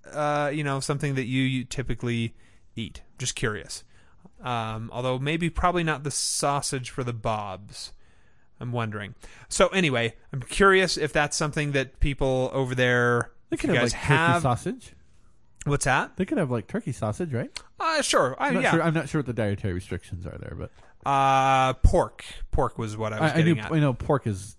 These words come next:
Speaker 2: definitely out, but
Speaker 1: Okay, so let's move on, uh, since I can't have that wonderful breakfast that was there.
Speaker 2: I, I thought it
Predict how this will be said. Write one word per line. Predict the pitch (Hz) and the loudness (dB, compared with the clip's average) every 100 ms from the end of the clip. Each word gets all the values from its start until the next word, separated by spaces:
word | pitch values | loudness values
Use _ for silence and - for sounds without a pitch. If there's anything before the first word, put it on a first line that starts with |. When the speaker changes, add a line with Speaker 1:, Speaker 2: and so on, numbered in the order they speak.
| - | 0
Speaker 2:
definitely | 135 127 92 90 | 0 0 -6 -8
out, | 85 - - | -10 -12 -14
but | - - - - - - - - - - | -14 -14 -16 -18 -20 -20 -20 -20 -16 0
Speaker 1:
Okay, | 247 214 123 - | 2 2 -2 -2
so | - 214 214 202 202 196 | 0 4 6 6 4 4
let's | 180 208 208 185 | 2 2 0 0
move | 180 151 | 0 2
on, | 139 139 143 | 2 2 2
uh, | 135 120 135 135 131 131 | -2 -4 -2 2 2 0
since | 143 127 | -2 -4
I | |
can't | 120 151 127 | -4 -4 -2
have | 120 127 | -4 -4
that | 127 98 | -2 -4
wonderful | 120 127 127 | -4 -4 -4
breakfast | 113 120 117 131 - - | -4 -4 -4 -6 -6 -6
that | 110 - | -12 -12
was | 123 117 | -8 -6
there. | 120 117 117 - - - - - - - | -4 -4 -4 -8 -16 -20 -20 -20 -14 -2
Speaker 2:
I, | 156 165 | 0 2
I | 160 | 0
thought | 147 175 202 | 2 4 2
it | - | -2